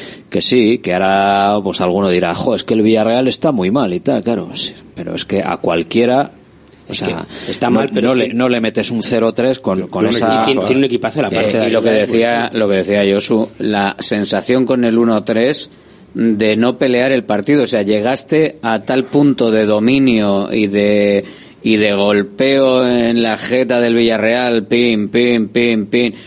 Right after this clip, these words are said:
Speaker 4: que da-, eh, tenían la sensación de que si, si se iban arriba incluso igual les metían el cuarto, o sea, no, no tenían la sensación de que ese partido lo pudiesen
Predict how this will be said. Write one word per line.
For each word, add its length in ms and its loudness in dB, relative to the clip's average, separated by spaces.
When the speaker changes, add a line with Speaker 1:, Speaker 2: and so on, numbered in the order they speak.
Speaker 4:
que 280 -4
da-, 400 -4
eh, 580 -6
tenían 300 0
la 100 -2
sensación 460 -2
de 100 0
que 100 0
si, 320 -2
si 200 -4
se 180 -2
iban 220 0
arriba 440 2
incluso 360 0
igual 220 2
les 120 0
metían 300 -2
el 100 -6
cuarto, 320 -4
o 60 -4
sea, 160 -2
no, 120 -2
no 200 0
tenían 360 2
la 100 -2
sensación 440 0
de 60 2
que 80 0
ese 100 0
partido 340 0
lo 80 0
pudiesen 480 0